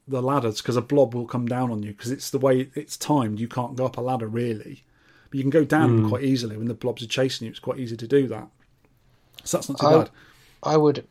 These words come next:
Speaker 2: have extra lives. You get one extra life at twenty thousand that we were playing. I don't know if there's any
Speaker 1: Yes.
Speaker 2: more settings. I'd have another one at sixty and then one at every sixty. So you'd have to get to, like, hundred and twenty thousand to get three li-,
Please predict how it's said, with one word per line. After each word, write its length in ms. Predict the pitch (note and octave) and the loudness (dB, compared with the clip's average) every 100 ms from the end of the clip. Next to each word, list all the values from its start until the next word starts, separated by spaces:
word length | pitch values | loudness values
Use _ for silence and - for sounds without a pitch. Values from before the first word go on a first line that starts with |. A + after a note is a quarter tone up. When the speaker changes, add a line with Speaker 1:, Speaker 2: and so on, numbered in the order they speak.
| - _ _ - | -20 _ _ -4
Speaker 2:
have 160 | C#3 | -2
extra 380 | B2+ - - B2+ | 0 -4 -4 0
lives. 320 | C3 C3 A2+ | 4 4 2
You 60 | A2 | 0
get 160 | A#2+ | 4
one 160 | C3 D3 | 6 6
extra 240 | B2 - | 4 2
life 180 | A#2+ A2+ | 4 2
at 60 | A2 | 0
twenty 240 | - A2+ | 2 4
thousand 560 | A#2 A2+ G#2+ G#2 G2+ F#2+ | 4 4 4 2 2 2
that 140 | G2 | 2
we 100 | G#2 | 2
were 80 | G2 | 2
playing. 320 | F#2+ - F2+ F#2+ | 2 0 0 2
I 40 | |
don't 160 | G2 G2+ | 4 4
know 60 | |
if 100 | F#2+ | 4
there's 120 | A#2 | 2
any 120 | F#2 F#2+ | 4 4
Speaker 1:
Yes. 80 | F#2+ | 4
Speaker 2:
more 160 | F#2 | 2
settings. 560 | F#2 - E2 - D#2+ F2+ - - - | 2 0 -2 -4 -4 -6 -8 -10 0
I'd 100 | A#2 | 4
have 160 | A#2 | 6
another 220 | A2+ C3+ D3+ | 6 6 6
one 100 | C#3 | 4
at 100 | A#2 | 2
sixty 600 | - A#2+ - - E2+ F2 | -2 -4 -6 -8 -6 -4
and 140 | G2+ | 0
then 160 | G#2 G2+ | 2 2
one 140 | G#2 | 2
at 120 | G2+ - | 2 2
every 340 | G#2 - G2 | 0 0 0
sixty. 540 | - - - - E2+ | 0 0 -2 -6 -4
So 180 | E2 - | -2 2
you'd 100 | F#2+ | 2
have 100 | G#2+ | 2
to 100 | - | 0
get 180 | G2 F2+ | -2 0
to, 100 | - | -2
like, 340 | F2+ F#2 - - _ - _ _ _ _ _ | 0 0 -2 -8 _ -20 _ _ _ _ _
hundred 340 | - A#2 G#2 G2+ | 2 4 4 4
and 200 | G2 F#2+ | 0 0
twenty 360 | - - G#2+ | -2 2 2
thousand 500 | G2+ G#2 G2 G2 G2 F2+ | 2 2 2 2 0 0
to 80 | |
get 120 | F#2+ E2+ | -2 -2
three 280 | - F2+ | 0 2
li-, 160 | F#2 F2+ | 4 2